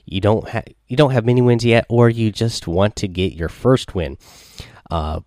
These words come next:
man, land away from the iceberg <laughs> biome. I know we got this new biome, and everybody is super excited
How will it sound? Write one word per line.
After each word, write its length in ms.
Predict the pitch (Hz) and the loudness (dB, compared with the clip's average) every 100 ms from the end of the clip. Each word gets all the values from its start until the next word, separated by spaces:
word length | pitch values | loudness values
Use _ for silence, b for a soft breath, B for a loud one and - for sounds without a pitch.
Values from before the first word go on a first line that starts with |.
| - | -2
man, 300 | 117 95 82 - | 0 2 -2 -10
land 420 | 95 127 185 185 - | -2 2 2 0 0
away 540 | 123 92 98 107 110 | 0 2 2 2 0
from 340 | - - 98 | -4 -2 0
the 120 | 98 - 95 | 0 -2 -4
iceberg 560 | 95 - - 92 87 | -4 -4 -4 -4 -4
<laughs> 80 | - | -2
biome. 420 | - 110 87 80 | 2 2 2 -2
I 120 | 76 95 | -4 0
know 140 | 110 | 0
we 100 | 139 | 0
got 140 | 143 | -2
this 160 | 139 - | -4 0
new 120 | 131 | -2
biome, 580 | 120 113 113 117 113 113 B B B | 2 4 4 2 2 0 B B B
and 180 | - 90 | -6 -6
everybody 500 | 98 113 123 117 104 | -4 -4 0 -2 0
is 120 | 82 - | -4 -6
super 480 | - 101 101 117 | -6 -6 -2 0
excited 720 | 110 - 90 82 90 98 98 | 0 -2 -4 -2 0 -2 -2